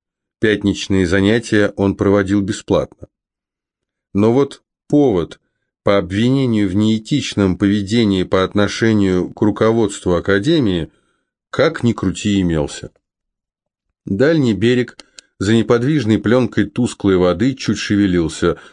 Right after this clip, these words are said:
словно нарисованный на лёгкой ткани. "Ну и жара!" Художник Каминка смахнул с кончика носа каплю пота.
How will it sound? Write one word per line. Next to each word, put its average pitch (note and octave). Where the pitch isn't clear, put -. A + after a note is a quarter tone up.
словно F#2
нарисованный G2+
на F2+
лёгкой F2
ткани. D2+
"Ну G2+
и D#3
жара!" F#2+
Художник F2+
Каминка G#2
смахнул F#2+
с -
кончика F2
носа F2+
каплю E2+
пота. D2